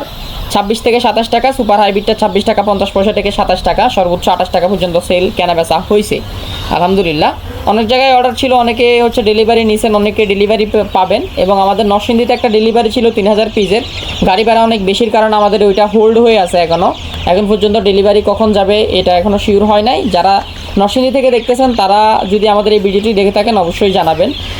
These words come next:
এবং সোনালী হাইব্রিড গলা ছিল যেটা, ওটা ঊনপঞ্চাশ থেকে পঞ্চাশ টাকা, এবং মিশরীয় ফাউমিটা ঊনচল্লিশ থেকে চল্লিশ টাকা, সাদা ফাউমিটা তেত্রিশ থেকে পঁয়ত্রিশ টাকা, কম বেশি করা যাবে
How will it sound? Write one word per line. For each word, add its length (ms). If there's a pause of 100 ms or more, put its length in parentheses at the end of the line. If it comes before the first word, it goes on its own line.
(140)
এবং 300
সোনালী 300
হাইব্রিড 520
গলা 220
ছিল 260
যেটা, 340 (400)
ওটা 220
ঊনপঞ্চাশ 460
থেকে 200
পঞ্চাশ 320
টাকা, 260
এবং 240
মিশরীয় 380
ফাউমিটা 400
ঊনচল্লিশ 420
থেকে 180
চল্লিশ 300
টাকা, 260
সাদা 280
ফাউমিটা 400
তেত্রিশ 380
থেকে 200
পঁয়ত্রিশ 400
টাকা, 240
কম 260
বেশি 220
করা 220
যাবে 300